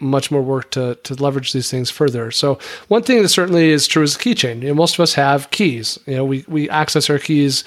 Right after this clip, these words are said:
several times a day. They might be in a pocket, in a purse, or whatever it might be for you. But it's, there's a lot of tools that you can just put onto a keychain, or the keychain itself actually can be changed out for a variety of different kinds of multi-tools.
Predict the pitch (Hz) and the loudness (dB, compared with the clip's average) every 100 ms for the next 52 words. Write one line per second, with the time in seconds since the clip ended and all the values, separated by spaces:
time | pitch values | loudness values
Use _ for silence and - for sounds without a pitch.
0 | - - 151 139 139 127 127 170 170 139 | -10 -2 -2 0 0 0 2 4 4 2
1 | 135 135 131 156 151 - 156 131 - 160 | 0 0 0 0 0 0 -4 -6 2 2
2 | 156 - 139 139 139 147 143 123 139 135 | 2 2 2 2 2 0 0 -2 -2 -2
3 | 135 143 147 143 - - - _ - 151 | -2 2 2 0 -12 -20 -20 _ -2 0
4 | 147 139 - 165 160 165 196 180 - 190 | 0 -2 -2 2 4 4 2 0 0 2
5 | 156 147 165 170 151 139 - 156 156 135 | 2 0 -2 -2 -4 -4 0 2 2 0
6 | - 180 - 110 113 - 165 165 143 151 | -2 -4 -4 -8 -12 -4 2 2 2 -2
7 | 202 185 180 147 175 165 - - 147 - | 0 0 0 2 2 2 -2 -8 -6 -2
8 | 147 143 135 135 143 135 - 151 123 135 | 0 0 -2 -2 -2 -2 0 0 0 -2
9 | 131 - 139 123 131 135 131 131 127 147 | -2 -2 -4 -2 -4 -2 -2 -4 -6 -6
10 | 139 127 131 127 131 120 131 123 120 | -6 -4 -2 -2 -4 -6 -6 -6 -6